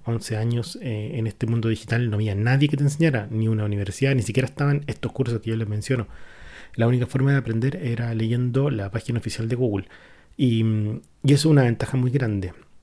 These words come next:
Facebook, por su lado, también tiene una plataforma que se llama Blueprint y, y ahí tú también puedes aprender, pero a mí me gusta mucho la, la de Google porque además tiene el sistema de certificaciones, etcétera. Em,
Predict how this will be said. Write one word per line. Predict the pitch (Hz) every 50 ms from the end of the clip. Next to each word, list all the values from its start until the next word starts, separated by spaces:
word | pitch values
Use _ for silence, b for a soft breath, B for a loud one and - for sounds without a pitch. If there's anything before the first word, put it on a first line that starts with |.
| _ - - - - - - - - - - -
Facebook, | - 139 139 - 139 -
por | - 120 -
su | - 120
lado, | 117 123 131
también | - 107 104 104 101
tiene | 98 - 117 110
una | 113 113 113
plataforma | 107 110 107 110 - 123 123 123
que | 110
se | - 104
llama | 104 98
Blueprint | 95 104 104 104 104 - 120 123 131 147 147 143
y, | 208 127 107 104 101 95 98 131 135
y | 107
ahí | 104 101
tú | - 110
también | 113 110 110 107
puedes | - - 117 104 -
aprender, | 113 - 135 135 151 175 - - -
pero | - 107 104 101 98 -
a | 101 104
mí | 113 117
me | 120 117
gusta | 117 110 - - - 113
mucho | 113 117 120 - - - 131
la, | 123 120 120 120 117 117 123 123 139 -
la | 117 110 110 107 110
de | 107 113
Google | 123 131 135 151 160 151
porque | 151 - - - - - 101 B B B B B B B B
además | - 117 110 110 113 123 -
tiene | - 139 127
el | 110
sistema | - 107 - - 113 117 110
de | 110
certificaciones, | - - - - - - 110 101 104 90 - - 107 107 110 107 101 95 95 98
etcétera. | - - 117 113 113 117 - - B B B B B B B B B B B B B B B B B -
Em, | 202 117 104 104 104 101 98 95 92 92 95 95 101 -